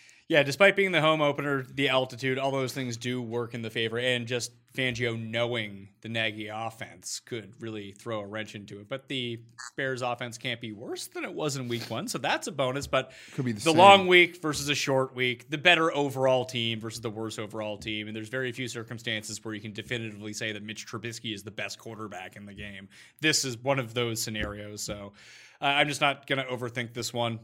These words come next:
Speaker 1: I'm gonna go with, uh, the coin. I'm gonna go with Cust, and I'll take the Bears. You're on
Speaker 2: Yeah.
Speaker 1: an island. This, this is your game to get back.
Speaker 2: This is, I'm on an island here, but this is also the one game this week where I've gone against what I said I was doing all down the board, which was the team, the good teams to,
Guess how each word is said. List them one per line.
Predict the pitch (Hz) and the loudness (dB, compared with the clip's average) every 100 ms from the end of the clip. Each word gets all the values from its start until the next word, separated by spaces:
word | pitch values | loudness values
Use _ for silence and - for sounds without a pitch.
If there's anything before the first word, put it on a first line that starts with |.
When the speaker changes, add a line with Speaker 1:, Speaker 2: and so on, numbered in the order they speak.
| - | -6
Speaker 1:
I'm | 117 | -6
gonna | 113 110 | -4 -4
go | 110 110 | -2 -2
with, | 107 107 107 | -4 -8 -8
uh, | 104 | -10
the | 110 | -8
coin. | 135 170 190 | -6 -6 -8
I'm | 120 | -10
gonna | 107 107 | -10 -10
go | 104 | -12
with | 104 | -10
Cust, | - 196 - - | -4 -4 -4 -10
and | 139 135 139 | -12 -12 -14
I'll | |
take | 123 156 - | -12 -12 -8
the | |
Bears. | 147 202 127 | -4 -4 -2
You're | 151 | 0
on | |
Speaker 2:
Yeah. | 196 | 2
Speaker 1:
an | 190 | 4
island. | 202 165 | 4 2
This, | 226 208 | 0 -2
this | 277 320 | -2 -2
is | 285 | -4
your | 285 | -4
game | 226 214 | -4 0
to | 180 | 2
get | 147 123 | 2 0
back. | 110 160 | -4 2
Speaker 2:
This | 233 294 | 2 2
is, | 277 | 8
I'm | 226 240 | 10 10
on | 285 | 6
an | 294 | 8
island | 214 208 226 190 | 8 8 6 4
here, | 247 | 4
but | 214 190 | 4 0
this | 240 247 | 0 0
is | 262 | 2
also | 202 196 226 | 4 4 0
the | 190 | -2
one | 170 170 202 208 208 | -2 -2 -2 0 0
game | 175 180 175 165 | 0 2 2 2
this | 160 - | 0 0
week | 151 151 147 | 0 0 0
where | 139 | -2
I've | 131 | 0
gone | 151 151 | 0 0
against | 139 127 147 165 - | -2 0 2 0 -2
what | 147 | 0
I | 135 | 0
said | 131 143 135 | 0 0 2
I | 135 | 0
was | 127 113 | 0 -4
doing | 127 131 123 120 - | -2 0 -2 -6 -2
all | 135 131 | 2 2
down | 127 127 127 127 | 2 2 4 2
the | |
board, | 120 120 127 143 127 | 0 2 2 2 0
which | 123 | -2
was | 127 113 | -2 -6
the | 107 143 | -2 0
team, | - 175 175 165 | 0 0 -2 0
the | 139 | -4
good | 113 110 156 165 160 160 | -4 8 12 12 12 10
teams | 156 151 175 196 170 - | 0 0 2 0 -2 -2
to, | 139 120 | -2 -2